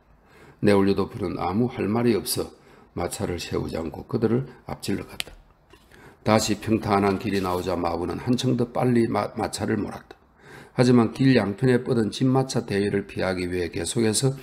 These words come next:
길을 벗어나야 했다. 온통 깊은 바퀴 자국이 난 길은 어둑한 침엽수림 사이로 뻗어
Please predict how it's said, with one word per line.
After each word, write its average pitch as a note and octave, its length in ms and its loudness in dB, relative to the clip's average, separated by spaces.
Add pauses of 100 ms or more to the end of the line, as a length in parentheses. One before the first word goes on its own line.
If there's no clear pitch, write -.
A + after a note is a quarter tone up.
(280)
길을 A#2+ 400 4
벗어나야 A#2+ 500 0
했다. - 300 -10 (2500)
온통 C3 440 8
깊은 A#2 420 2
바퀴 C3+ 420 -2
자국이 G#2+ 440 0
난 G2 240 0
길은 F2+ 360 -2 (380)
어둑한 G2 500 2
침엽수림 A#2+ 680 4
사이로 G2 480 -2
뻗어 G2 240 -2